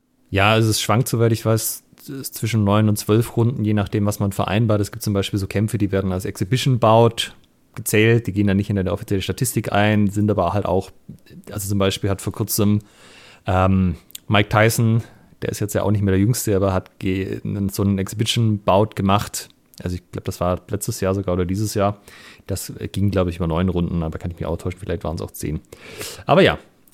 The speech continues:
ähm, es gibt eben die Runden, die werden gemacht. Zwölf ist auch relativ üblich für einen Profikampf. Und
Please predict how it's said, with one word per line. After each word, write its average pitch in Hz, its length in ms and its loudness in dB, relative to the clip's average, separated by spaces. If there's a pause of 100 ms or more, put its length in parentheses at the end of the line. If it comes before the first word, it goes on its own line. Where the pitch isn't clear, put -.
(120)
ähm, 113 400 4 (200)
es - 140 -12
gibt - 180 -2
eben 101 220 2
die 98 80 2
Runden, 202 420 2 (560)
die 110 440 2
werden 90 580 2 (260)
gemacht. 139 360 0 (100)
Zwölf 139 420 4
ist 135 160 -4
auch 107 300 -2
relativ 95 640 -2 (280)
üblich 147 320 0
für 92 80 -2
einen 90 100 0
Profikampf. 135 640 -2 (1040)
Und 117 380 0